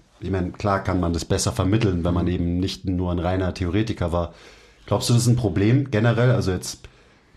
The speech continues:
Dozenten an der Uni, dass sie quasi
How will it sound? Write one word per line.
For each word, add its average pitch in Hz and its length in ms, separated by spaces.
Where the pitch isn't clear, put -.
Dozenten 107 440
an 101 120
der 104 140
Uni, 123 340
dass - 200
sie 95 320
quasi 92 460